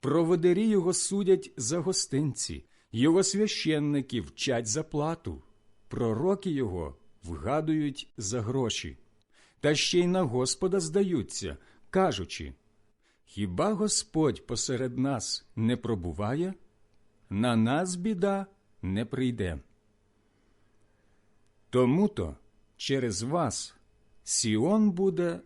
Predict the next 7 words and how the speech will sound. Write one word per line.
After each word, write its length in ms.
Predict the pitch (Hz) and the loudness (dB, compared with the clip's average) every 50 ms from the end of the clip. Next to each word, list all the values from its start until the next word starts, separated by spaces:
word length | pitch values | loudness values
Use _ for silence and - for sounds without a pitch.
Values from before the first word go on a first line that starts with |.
| _ _ | _ _
розораний, 920 | - 117 - 123 127 113 104 107 131 139 151 151 135 117 98 87 78 69 - _ _ _ | -6 -4 -2 -2 -2 -2 -2 -2 -2 -2 0 0 -2 -2 -2 -4 -6 -8 -12 _ _ _
як 360 | - 87 85 110 165 170 - - | -10 -6 -4 -4 -4 -4 -8 -14
поле, 520 | _ - 127 117 110 101 87 78 71 67 - _ _ _ _ _ _ _ _ - | _ -4 -2 -2 -2 -2 -2 -6 -8 -10 -14 _ _ _ _ _ _ _ _ -2
а 100 | 147 143 | 0 2
Єрусалим 720 | 151 156 156 156 160 156 - 160 156 170 208 214 156 104 - - - _ _ _ _ _ | 2 2 2 0 0 -2 -2 -2 0 2 2 2 2 0 -2 -6 -14 _ _ _ _ _
стане 500 | - - - - 170 170 170 165 165 165 | -2 -2 -2 0 0 0 0 0 0 -2
звалищем. 960 | 139 113 107 101 127 147 151 135 120 107 87 - - - - 90 78 71 | -4 -4 -4 -2 0 2 2 2 2 0 -2 -4 -6 -8 -8 -8 -8 -10